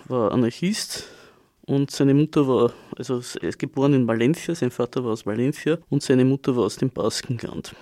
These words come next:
Er hat einen Teil seiner Kindheit im Baskenland verbracht und, äh, das, dem wollen wir jetzt Rechnung tragen, indem wir ein Lied auf Baskisch spielen von ihm. Das ist von einer Platte von ihm, die heißt Oroitzen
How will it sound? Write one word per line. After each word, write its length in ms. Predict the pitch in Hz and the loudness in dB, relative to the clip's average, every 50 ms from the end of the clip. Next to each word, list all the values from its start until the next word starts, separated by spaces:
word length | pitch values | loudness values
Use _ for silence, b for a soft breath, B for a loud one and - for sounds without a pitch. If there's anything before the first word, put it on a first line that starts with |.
| _ _ _ _ _ _ _ _ _ _ - | _ _ _ _ _ _ _ _ _ _ 0
Er 240 | 147 139 127 - 135 | 2 2 2 2 0
hat 140 | 147 - - | -2 0 0
einen 240 | 139 139 139 131 | 2 2 2 2
Teil 160 | - 127 127 139 | 2 2 2 2
seiner 240 | - - 143 135 | 4 2 2 2
Kindheit 420 | 127 - - 160 151 147 - 131 113 | 2 2 2 0 2 2 2 0 0
im 100 | 127 123 | 0 -2
Baskenland 680 | - - 127 127 - - - 175 160 151 151 151 170 | -2 -2 -4 -2 -2 0 0 2 2 2 2 0 0
verbracht 680 | - - 147 151 - 135 110 90 85 - - - - - _ _ _ - | 0 -4 -4 -2 0 0 2 2 0 -4 -10 -20 -20 -20 _ _ _ 0
und, 420 | - 135 147 143 - - - - | 0 0 0 -2 -6 -12 -4 -2
äh, 80 | 117 110 - | -2 -2 -2
das, 380 | - 135 131 - - - - - | -2 -4 -2 -2 -4 -8 -6 0
dem 320 | - 135 131 135 131 131 | 2 4 4 4 2 2
wollen 220 | 120 123 123 143 139 | 2 2 2 2 2
wir 100 | 135 127 | 0 -2
jetzt 200 | 131 127 - - | -2 -4 -2 0
Rechnung 360 | 107 110 - - - 156 165 160 - | 0 0 0 2 2 2 2 2 0
tragen, 340 | - 135 127 131 147 156 127 | 2 2 4 4 4 4 2
indem 380 | 135 139 139 - 139 139 139 | 2 2 0 0 0 0 0
wir 180 | 131 139 127 - | 2 0 0 2
ein 260 | - 131 139 139 135 B B B B B B - | 2 2 2 2 0 B B B B B B -4
Lied 160 | 151 151 - | -4 -2 -2
auf 160 | - - - - | -4 -6 -6 -2
Baskisch 720 | - 120 - - - - - - 185 180 - - - - - _ | 0 2 2 2 0 -4 -4 -4 -4 -4 -4 -6 -6 -8 -12 _
spielen 360 | - - - - 175 165 170 170 | -18 -14 -6 0 2 4 4 4
von 240 | 170 - 170 156 | 2 2 2 4
ihm. 140 | 160 160 156 | 4 4 4
Das 160 | 139 143 - | 2 -2 -4
ist 140 | - 147 - | -6 -8 -8
von 180 | - - 139 135 | -4 -2 0 2
einer 160 | 127 127 127 | 2 0 0
Platte 400 | 127 - 120 107 - - - 147 | -2 0 0 0 0 2 -2 -2
von 200 | - - 147 143 | 0 2 2 2
ihm, 120 | 135 135 | 2 2
die 120 | 127 127 135 | 0 0 -2
heißt 280 | 123 131 - - - | -2 -2 -4 -4 -4
Oroitzen 840 | - 123 123 127 120 123 139 147 - - - - 165 170 175 170 | -2 0 0 0 0 -2 -2 -4 -6 -6 -2 0 2 2 0 -2